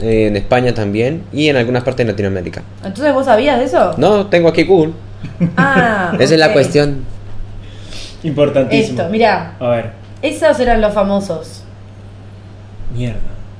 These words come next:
Speaker 2: Pero
Speaker 3: Esto, son desde aquí.
Speaker 2: Claro,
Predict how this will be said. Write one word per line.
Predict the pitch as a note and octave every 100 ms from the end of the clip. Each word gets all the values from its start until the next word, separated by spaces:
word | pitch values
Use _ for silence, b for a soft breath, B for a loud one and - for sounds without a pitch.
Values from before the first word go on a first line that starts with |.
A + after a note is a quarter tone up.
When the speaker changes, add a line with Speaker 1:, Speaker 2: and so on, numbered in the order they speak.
| - - -
Speaker 2:
Pero | F3 F#3+ F#3+ F#3
Speaker 3:
Esto, | -
son | F#3 F#3+ F#3+
desde | E3 D3+
aquí. | F3 D#3+ - -
Speaker 2:
Claro, | C4+ D#4 B3 A3 G3 G3